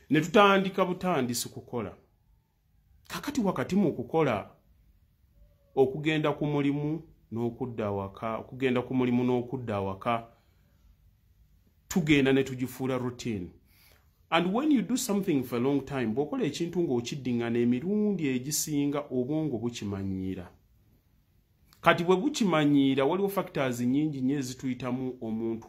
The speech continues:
okoowa, ekintu kyonna ky'oddiŋŋana ki-, kikutama. Kibanga bw'onaalaba wava e Kampala, oyinza okuvaawo ng'amatooke o-, o-,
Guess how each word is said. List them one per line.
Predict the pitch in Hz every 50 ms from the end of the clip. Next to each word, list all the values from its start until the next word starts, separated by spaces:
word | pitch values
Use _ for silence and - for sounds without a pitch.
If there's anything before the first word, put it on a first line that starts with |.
| 117 110 107
okoowa, | 107 107 - - 131 131 131 131 127 127 131 127 131 - -
ekintu | 143 139 131 - - 202 190 -
kyonna | - 185 147 147 156
ky'oddiŋŋana | 151 151 143 131 123 120 135 131 131 135 131 131 131 135 131 - - - - - - _ _ _
ki-, | - - - - -
kikutama. | - 214 190 196 185 - 175 147 101 - - - - - _ _ _ _ - - - -
Kibanga | - 180 175 185 180 180 202 196
bw'onaalaba | 175 165 156 156 156 156 151 151 160 156 147 139 123 120 117
wava | 117 120 120 117 113 - 151
e | 147
Kampala, | 139 - 131 123 120 127 131 131
oyinza | 135 135 127 123
okuvaawo | 117 113 120 120 123 120 120 120
ng'amatooke | 110 107 101 101 101 101 107 101 98 - 107 101 98 - - _ _ _ _ -
o-, | 113 107 107 101 107 113 113 113
o-, | 113 110 107 107